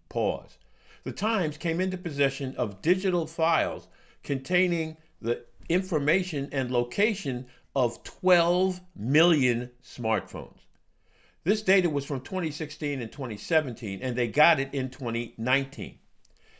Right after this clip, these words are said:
It was collected by smartphone apps and then fed, in the Times' words, through a dizzyingly complex digital ecosystem,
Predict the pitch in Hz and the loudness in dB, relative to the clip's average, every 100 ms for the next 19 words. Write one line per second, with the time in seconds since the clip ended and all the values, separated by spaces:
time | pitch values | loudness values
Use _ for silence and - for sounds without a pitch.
0 | - - 156 160 143 - 156 220 226 185 | -20 -8 -4 -2 -4 -2 0 0 0 -4
1 | 151 135 127 147 156 160 151 123 117 151 | 0 0 0 -2 -2 -2 -4 -4 -2 -2
2 | 160 104 - - _ _ - 135 143 202 | -2 -4 -8 -20 _ _ -2 -2 2 4
3 | 156 160 - - 202 185 143 - _ - | 2 0 -10 -4 2 2 2 -4 _ -6
4 | 113 90 - 110 147 156 92 76 73 - | -4 -4 0 2 2 0 -4 -12 -12 -18
5 | - _ - - 147 135 95 117 170 196 | -20 _ -12 -2 2 2 -2 2 2 2
6 | 202 202 190 175 175 175 - 165 175 - | 0 0 0 0 -2 -2 -4 -4 -4 -2
7 | 143 135 - 95 147 160 151 143 143 170 | -2 -2 -6 0 0 0 0 0 0 -4
8 | 170 120 113 107 92 85 | 0 -2 -2 -8 -8 -12